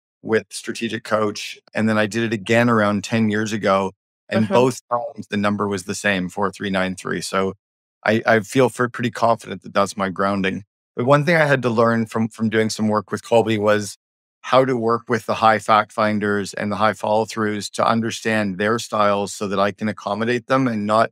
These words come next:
Speaker 1: be too fast for them. Like, one of my team is a very high, they're like an eight fact finder. Their, so their first number is very, very high.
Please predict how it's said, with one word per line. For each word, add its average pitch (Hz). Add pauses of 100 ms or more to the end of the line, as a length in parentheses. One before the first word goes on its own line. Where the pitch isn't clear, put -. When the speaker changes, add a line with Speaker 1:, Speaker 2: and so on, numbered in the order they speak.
Speaker 1:
be 107 (500)
too 139
fast 101
for 110
them. 95
Like, 107
one 120
of 110
my 104 (560)
team 113
is 104
a 104
very 110
high, 110
they're 104
like 104
an 110
eight 113 (300)
fact 107
finder. 101
Their, 98
so 113
their 107
first 123
number 107
is 92
very, 104
very 101
high. 104